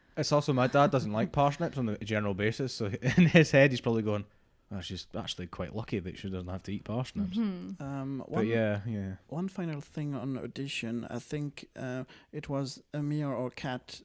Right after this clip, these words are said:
Speaker 3: during your dinner part-, uh, birthday party, and it's also a point in Andy Nyman-, Nyman's, uh, Golden Rules for Acting. If you treat any audition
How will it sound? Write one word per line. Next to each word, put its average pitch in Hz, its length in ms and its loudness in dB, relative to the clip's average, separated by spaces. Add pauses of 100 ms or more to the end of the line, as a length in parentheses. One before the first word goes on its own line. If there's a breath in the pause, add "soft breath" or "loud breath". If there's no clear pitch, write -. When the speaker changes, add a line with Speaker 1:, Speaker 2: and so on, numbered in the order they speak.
(160)
Speaker 3:
during 131 580 -4
your 131 280 -8 (120)
dinner 139 280 -2
part-, 139 360 -4
uh, 135 280 -6
birthday 139 500 -4
party, 139 480 -4
and 135 100 -2
it's 143 180 -4
also 151 360 -2
a 131 80 0
point 147 460 -2 (480 loud breath)
in 156 240 4
Andy 147 260 0
Nyman-, 139 400 2 (160)
Nyman's, 139 560 2
uh, 135 260 -2
Golden 139 440 0
Rules 143 580 -2 (240 loud breath)
for 143 220 2
Acting. 127 480 0 (360 loud breath)
If 185 240 -4
you 226 100 -2
treat 233 440 -2 (220)
any 196 200 2
audition 160 580 0